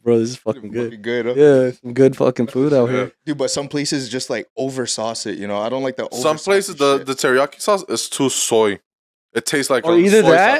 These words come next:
Speaker 3: sauce. 'Cause
Speaker 2: Yeah.
Speaker 3: it is soy sauce.
Speaker 2: Yeah.
Speaker 3: But they put something else. But some places just
Speaker 2: Just
Speaker 3: tastes
Speaker 2: too
Speaker 3: too
Speaker 2: much.
Speaker 3: much soy.
Speaker 2: Yeah, I
Speaker 1: Or
Speaker 2: guess.
Speaker 1: either that or the chicken's, like, not even fucking, like, uh, how do you say it? Like, juicy, you know, like, wet?
Speaker 2: Yeah, so
Speaker 1: Like
Speaker 2: it's,
Speaker 1: that
Speaker 2: like, dry.
Speaker 1: teriyaki, like a dry
Speaker 2: Yeah.
Speaker 1: teriyaki type of thing.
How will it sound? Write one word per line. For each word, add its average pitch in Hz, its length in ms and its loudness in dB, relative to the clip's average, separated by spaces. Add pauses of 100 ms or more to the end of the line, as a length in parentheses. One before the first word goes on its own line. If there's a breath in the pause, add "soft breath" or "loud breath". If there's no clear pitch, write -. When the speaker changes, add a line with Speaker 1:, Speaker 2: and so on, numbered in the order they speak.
(120)
Speaker 3:
sauce. - 100 -10
'Cause 175 120 -2
Speaker 2:
Yeah. 170 60 2
Speaker 3:
it 180 100 4
is 196 160 2
soy 160 160 2
sauce. 120 300 0
Speaker 2:
Yeah. 110 200 -4 (120)
Speaker 3:
But 127 120 2
they 131 140 4
put 143 200 -4
something 139 200 -2
else. 123 140 0
But 104 260 0
some 135 180 -4 (160)
places 147 240 -4
just 131 240 -2 (220)
Speaker 2:
Just 113 180 -10
Speaker 3:
tastes 120 180 -8
Speaker 2:
too 127 100 -6
Speaker 3:
too 113 80 -4
Speaker 2:
much. 117 80 -4
Speaker 3:
much 117 140 -4
soy. 101 380 0
Speaker 2:
Yeah, 98 200 -10
I - 60 -10
Speaker 1:
Or 147 100 6
Speaker 2:
guess. 147 80 6
Speaker 1:
either 175 160 8
that 165 160 8
or 202 60 8
the 180 100 4
chicken's, 180 500 0
like, 117 240 4
not 135 240 2
even 135 240 2
fucking, 120 500 -4
like, 101 220 -2 (580)
uh, 107 340 2
how 113 100 -2
do 120 80 6
you 117 40 6
say 113 280 4
it? 101 240 2
Like, 113 180 0
juicy, 135 380 4
you 131 80 6
know, 131 60 4
like, 120 180 2
wet? 127 400 4
Speaker 2:
Yeah, 117 100 -6
so 113 60 -6
Speaker 1:
Like 127 80 2
Speaker 2:
it's, 117 80 -4
Speaker 1:
that 135 60 2
Speaker 2:
like, 117 100 2
dry. 135 100 2 (380)
Speaker 1:
teriyaki, 139 160 4
like 110 160 2
a 107 40 -4
dry 113 360 4
Speaker 2:
Yeah. 110 340 -2
Speaker 1:
teriyaki 113 580 0
type 107 220 -2
of 101 120 -6
thing. 107 280 -2